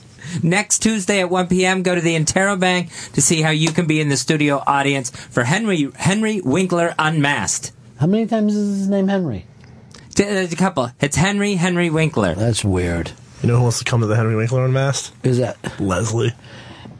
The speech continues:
Speaker 2: Hey. What's, uh, Leslie's interest?
Speaker 3: What do you mean?
Speaker 2: And Henry Winkler.
Speaker 3: She was just a big fan of Fonzie.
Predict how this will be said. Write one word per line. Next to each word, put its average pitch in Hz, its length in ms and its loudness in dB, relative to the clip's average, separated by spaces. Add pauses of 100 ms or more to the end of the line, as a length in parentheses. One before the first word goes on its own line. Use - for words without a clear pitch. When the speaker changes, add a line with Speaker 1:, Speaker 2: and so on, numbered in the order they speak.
(320)
Speaker 2:
Hey. 120 1800 0 (960)
What's, 147 400 0
uh, 185 180 2
Leslie's 165 460 0
interest? - 540 -4 (520)
Speaker 3:
What 123 100 2
do 120 40 4
you 113 60 0
mean? 110 180 -2 (560)
Speaker 2:
And 127 140 2
Henry 110 280 0
Winkler. 95 400 -2
Speaker 3:
She - 140 -4
was 123 160 2
just - 60 -8
a - 20 -20 (240)
big 127 160 2
fan 120 220 0
of 113 140 -2
Fonzie. 120 400 2